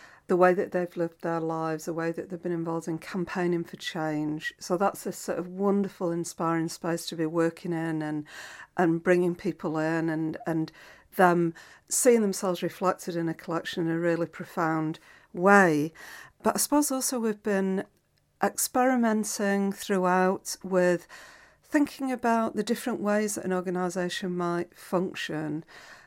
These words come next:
This sounds quite strategic. It's really been very much more organic, uh, very much more trial and error, lots of heartache, lots of mistakes made. I suppose the,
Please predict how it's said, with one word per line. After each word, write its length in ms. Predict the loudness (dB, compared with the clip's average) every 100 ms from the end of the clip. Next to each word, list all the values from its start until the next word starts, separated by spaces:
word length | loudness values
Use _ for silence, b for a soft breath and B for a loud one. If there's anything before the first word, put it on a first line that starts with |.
| B B 0
This 180 | 2 2
sounds 380 | 2 2 2 -4
quite 680 | -4 0 0 0 -4 -10 -14 -8
strategic. 1000 | -6 -6 -2 0 0 -2 -2 -2 -4 -2
It's 260 | 0 -2
really 480 | 0 4 4 4 2
been 320 | 0 0 0
very 240 | 0 0 0
much 300 | -4 -6 -4
more 240 | -2 -2
organic, 720 | -2 -2 -4 -2 -4 -8 -16 -8
uh, 180 | -6 -6
very 480 | -2 4 6 6 4
much 380 | 0 -4 -4
more 200 | -2 -2
trial 360 | -4 -4 -2 -2
and 120 | -2
error, 540 | 0 0 0 -2 -4 -4
lots 320 | -4 -4 -10
of 100 | -6
heartache, 640 | -4 -4 -4 -6 -6 -6
lots 300 | -8 -6 -4
of 160 | -4 -6 B B B B -4
mistakes 720 | -2 0 6 8 6 0 2
made. 540 | 4 6 4 4 0 B B B B -6
I 60 |
suppose 380 | -2 2 2 2
the, 240 | 2 0